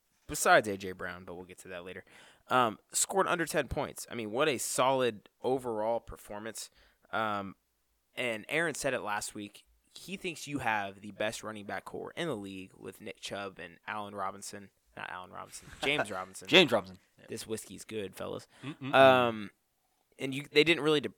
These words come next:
Speaker 1: disappoint this week. I mean, both of them had super solid performances.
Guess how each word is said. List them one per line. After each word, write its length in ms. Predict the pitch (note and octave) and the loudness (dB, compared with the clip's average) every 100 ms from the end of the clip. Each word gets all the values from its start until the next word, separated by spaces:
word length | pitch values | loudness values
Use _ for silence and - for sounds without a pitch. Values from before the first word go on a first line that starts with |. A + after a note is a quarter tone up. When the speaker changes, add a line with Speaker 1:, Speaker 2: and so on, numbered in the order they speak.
| _ - | _ -10
Speaker 1:
disappoint 480 | B2 C3 - A#2 C#3+ | -6 -6 -6 -8 -10
this 160 | - - | -12 -16
week. 260 | A2+ - - | -16 -16 -14
I 80 | |
mean, 180 | A2 G2 | -12 -12
both 240 | F#2+ A2+ B2+ | -6 -6 -4
of 60 | |
them 140 | C3 A2 | -8 -8
had 140 | G2 | -8
super 300 | - C3 A#2 | -6 -8 -6
solid 340 | - A#2+ A2+ | -2 0 0
performances. 920 | G2 - A2 A2 G#2 A2 G#2 G2+ - | -4 -6 -6 -4 -6 -6 -4 -4 -8